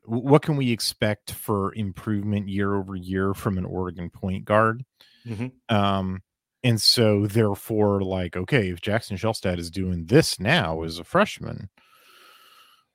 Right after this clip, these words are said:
Speaker 1: hmm, what can we expect for him to do in the future? Uh, all right.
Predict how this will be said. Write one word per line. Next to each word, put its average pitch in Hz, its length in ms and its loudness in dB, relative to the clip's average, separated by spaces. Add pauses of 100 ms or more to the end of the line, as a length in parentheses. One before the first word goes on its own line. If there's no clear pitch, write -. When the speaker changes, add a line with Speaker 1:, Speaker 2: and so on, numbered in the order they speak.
(220)
Speaker 1:
hmm, 120 220 -2 (600)
what - 200 -10
can 82 180 -8
we 80 180 -4
expect - 400 -10
for 82 140 -12
him 87 180 -6
to 85 100 -10
do 87 220 -8
in 80 140 -10
the 80 80 -12
future? - 380 -14 (280)
Uh, 87 180 -10
all 104 80 -2
right. - 200 -6